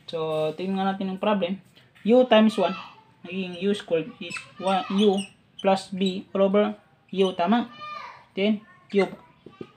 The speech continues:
Then dito, magiging, ano ito siya? Uh, ganito natin, ah.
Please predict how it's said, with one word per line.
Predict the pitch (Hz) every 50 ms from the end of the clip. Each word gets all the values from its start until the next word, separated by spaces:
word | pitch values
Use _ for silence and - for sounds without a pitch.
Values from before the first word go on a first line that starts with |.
| _ - - - -
Then | 196
dito, | 214 240 240 220 220 220 214 214 - - - -
magiging, | 196 196 214 208 196 208 214 202 - _ _ _ _ _ _ _ _ _ _ _ _ _ _ _ _ _ _ _
ano | - 175 175 175
ito | 175 180 160
siya? | - 170 156 143 - -
Uh, | 180 160 160 156 151 151 151 147 123 - _ - - - _ _ _ _ _ - - - 571 - - - - - - - - _ - -
ganito | 175 180 180 180 190
natin, | 190 190 - 196 202
ah. | 185